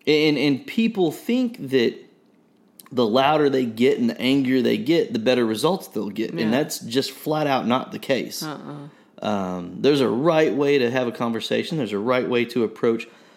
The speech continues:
Speaker 1: a sensitive subject or a subject that could lead to an argument.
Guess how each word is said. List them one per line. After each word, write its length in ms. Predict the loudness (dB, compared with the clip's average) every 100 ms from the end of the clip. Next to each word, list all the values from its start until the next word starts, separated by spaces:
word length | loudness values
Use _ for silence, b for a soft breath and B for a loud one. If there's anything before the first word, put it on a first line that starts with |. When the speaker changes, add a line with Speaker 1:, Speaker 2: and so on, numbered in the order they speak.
| B -8
Speaker 1:
a 320 | -2 0 0
sensitive 480 | -2 -2 0 0 -4
subject 480 | 0 0 0 0 -2
or 120 | -2
a 40 | -4
subject 440 | -4 -4 -2 -4
that 160 | -6 -8
could 300 | -2 -2 2
lead 180 | 0 0
to 100 | -4
an 80 | -4
argument. 500 | -4 -6 -4 -6